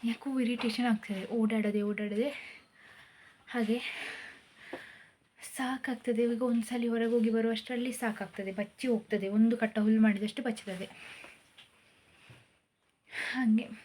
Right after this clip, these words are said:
ನೋಡಿ, ನಾನು ಯಾವಾಗ ಬ್ಲಾಗ್ ಹಾಕ್ತೇನೆ ಅಂತ ಗೊತ್ತಿಲ್ಲ, ಅಂತ ಎಡಿಟ್ ಮಾಡಿರ್ತೇನೆ ಅಷ್ಟೇ. ಇವತ್ತೆಂಥ ಬ್ಲಾಗ್ ಮಾಡಲಿಲ್ಲ. ಆಸ್ಪತ್ರೆಯಿಂದ ಬಂದಮೇಲೆ ಮಲಗಿದ್ದು. ಅಚ್ಚೋಕ ಬಂದಿದ್ದಾಳೆ,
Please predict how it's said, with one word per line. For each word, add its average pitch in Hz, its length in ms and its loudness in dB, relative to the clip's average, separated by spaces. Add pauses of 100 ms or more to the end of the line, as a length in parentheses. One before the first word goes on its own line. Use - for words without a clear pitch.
ನೋಡಿ, 285 300 2
ನಾನು 262 260 4
ಯಾವಾಗ 277 340 4
ಬ್ಲಾಗ್ 254 360 4
ಹಾಕ್ತೇನೆ 240 680 2 (420)
ಅಂತ 240 240 2
ಗೊತ್ತಿಲ್ಲ, 233 480 -2 (200)
ಅಂತ 233 280 -2 (360)
ಎಡಿಟ್ 247 260 -2
ಮಾಡಿರ್ತೇನೆ 233 540 2
ಅಷ್ಟೇ. 226 240 0
ಇವತ್ತೆಂಥ 233 460 0
ಬ್ಲಾಗ್ 220 320 2
ಮಾಡಲಿಲ್ಲ. 214 460 4 (880)
ಆಸ್ಪತ್ರೆಯಿಂದ 226 640 0
ಬಂದಮೇಲೆ 226 260 4
ಮಲಗಿದ್ದು. 214 520 0
ಅಚ್ಚೋಕ - 680 -6
ಬಂದಿದ್ದಾಳೆ, 202 680 0